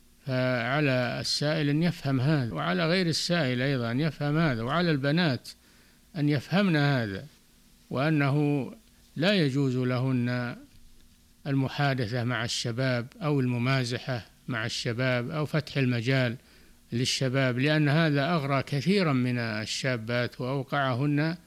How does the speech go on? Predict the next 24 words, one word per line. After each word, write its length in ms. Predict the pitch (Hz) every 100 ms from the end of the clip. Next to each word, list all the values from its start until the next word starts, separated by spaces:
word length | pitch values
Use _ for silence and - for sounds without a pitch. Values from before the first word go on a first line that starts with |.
| - - -
فيما 320 | 220 240 180
لا 220 | 135 117
يجوز. 420 | 117 117 107 104 - - - - - _ -
وهناك 520 | 151 208 196 - 165
فسقة 580 | 165 127 135 - 135 104 - _ - - _ _ _ _ _ -
يريدون 480 | 139 135 139 165 147
اقتناص 760 | - - 143 147 139 - - - _ - - 160
الفتيات 800 | 131 143 - 135 143 127 120 - - - _ - -
من 180 | - 123
خلال 460 | - 131 135 131 127
الجوالات 840 | 117 123 117 117 113 139 131 -
أو 60 | 113
من 180 | 113 113
خلال، 680 | - 120 127 120 117 110 - - - - - - -
آه، 280 | 127 127 127
المكالمات 1120 | 143 127 - 135 123 117 127 139 127 120 -
أو 640 | 151 175 185 151 143 143 208
من 300 | 175 160 131
خلال 460 | - 127 135 131
الإنترنت 840 | 127 123 151 135 131 120 139 143 -
أو 160 | 240
ما 200 | 190 151
أشبه 300 | 143 151 139
ذلك، 360 | 147 160 123